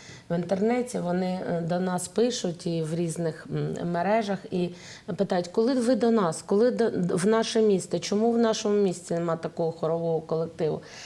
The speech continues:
Ну, п-, м, в Вінниці пощастило, що в неї є такий колектив, і ми будемо мати надію, що ми зможемо, ми ведемо вже такі перемовини, е, щоб ми, м, поїхали в різні міста України і нашу програму побачили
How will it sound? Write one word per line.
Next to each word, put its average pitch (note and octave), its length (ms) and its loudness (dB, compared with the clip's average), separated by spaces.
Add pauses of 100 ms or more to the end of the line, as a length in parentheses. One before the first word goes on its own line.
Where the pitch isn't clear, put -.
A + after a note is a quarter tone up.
(280)
Ну, F3 220 -2
п-, - 300 -12
м, E3 260 -2 (140)
в D#3 80 -6
Вінниці A#3 480 -2
пощастило, G3+ 920 -4
що F3 220 -6
в E3+ 100 -6
неї E3+ 220 -2
є E3+ 140 -2
такий E3+ 320 -4
колектив, B3 640 -2
і F#3+ 100 0
ми F3+ 220 -2 (400)
будемо G3+ 300 2
мати G3 340 0
надію, F#3 480 2
що G3 260 -2
ми F3+ 300 0 (380)
зможемо, F3+ 520 0
ми F3 140 0
ведемо F3+ 360 -2
вже E3+ 180 -4
такі F3 440 -4
перемовини, A3 800 0 (500)
е, F3 200 0
щоб F3+ 260 -2
ми, F#3+ 240 2
м, E3+ 540 -4
поїхали F#3 460 0
в E3 100 -4
різні F3+ 320 -2
міста F3 440 -2
України F#3+ 640 -2
і F#3+ 160 -2
нашу F#3 340 -2
програму F#3 720 -2
побачили F3+ 640 -2